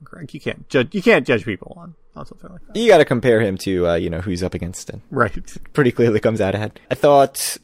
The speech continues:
Speaker 2: it was very, very obvious throughout that whole fight scene between Pernsley
Speaker 1: Yes.
Speaker 2: and Chalky
Speaker 1: It was
Speaker 2: that
Speaker 1: quite clear that, that what was gonna happen the whole time.
Speaker 2: Yes, that that singer was going to be the one, especially, like,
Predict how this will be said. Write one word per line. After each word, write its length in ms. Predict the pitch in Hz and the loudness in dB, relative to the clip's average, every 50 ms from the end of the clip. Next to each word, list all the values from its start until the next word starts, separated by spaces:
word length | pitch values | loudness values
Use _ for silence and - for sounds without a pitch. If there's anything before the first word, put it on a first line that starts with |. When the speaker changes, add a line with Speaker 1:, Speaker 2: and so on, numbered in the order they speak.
| _ - | _ -2
Speaker 2:
it 120 | 143 135 | 0 2
was 240 | 117 127 120 110 - | 2 2 2 0 -2
very, 440 | - 131 123 135 156 180 180 160 139 | -4 2 4 6 6 6 6 4 4
very 480 | 123 120 110 110 135 151 160 156 139 131 | 2 0 2 6 6 8 8 8 6 6
obvious 480 | 123 123 120 101 107 98 101 107 - - | 6 4 4 2 2 0 0 -2 -2 -4
throughout 360 | - 120 117 113 107 104 - | -2 0 2 2 2 2 2
that 160 | 110 104 73 | 2 0 0
whole 260 | - - 123 117 110 101 | 2 2 2 2 2 2
fight 280 | - 104 101 101 - | 2 0 0 0 -2
scene 380 | - 101 92 87 82 82 85 - _ - | -4 -6 -6 -6 -6 -8 -10 -14 _ -16
between 320 | - 98 - 107 95 90 85 | -14 -10 -6 -6 -4 -6 -4
Pernsley 400 | - 101 98 98 95 - - 180 | -4 -2 -2 -2 -4 -2 2 4
Speaker 1:
Yes. 180 | 165 131 101 73 | 4 4 4 2
Speaker 2:
and 160 | 87 101 87 | -2 -4 -2
Chalky 340 | - 104 95 95 - 92 87 | 0 0 0 0 -2 -4 -2
Speaker 1:
It 60 | 85 85 | 0 2
was 240 | 95 - - - - - | 2 2 2 2 0 0
Speaker 2:
that 40 | - | 2
Speaker 1:
quite 200 | 208 180 170 - | 2 2 2 0
clear 360 | - - 175 151 127 120 113 | -2 0 2 2 2 2 2
that, 240 | 107 117 107 104 - - - | 0 0 -2 -2 -4 -4 0
that 180 | 139 127 110 | 0 2 2
what 160 | 123 123 120 113 | 2 0 -2 -2
was 160 | 117 107 - | -4 -4 -4
gonna 160 | 123 98 92 | -4 -4 -4
happen 260 | - - - 143 143 | -6 -8 -8 -10 -10
the 80 | - - | -8 -10
whole 140 | 160 - - | -10 -12 -12
time. 240 | 175 - - 170 - _ _ _ - | -14 -14 -14 -16 -18 _ _ _ -2
Speaker 2:
Yes, 180 | 120 90 - | -2 -2 0
that 140 | - 101 92 | -2 -4 -2
that 180 | - 90 87 - | 0 -2 -2 -2
singer 220 | - 90 82 80 | -4 -4 -4 -4
was 100 | 80 78 | -6 -6
going 220 | - - - 80 82 | -8 -8 -8 -8 -8
to 100 | - 87 | -8 -8
be 80 | 87 | -8
the 80 | 78 80 | -8 -8
one, 160 | 80 82 82 - | -8 -10 -4 0
especially, 380 | - 147 196 220 190 180 175 156 | 2 4 4 4 4 6 6 6
like, 220 | 139 127 - - | 6 6 4 0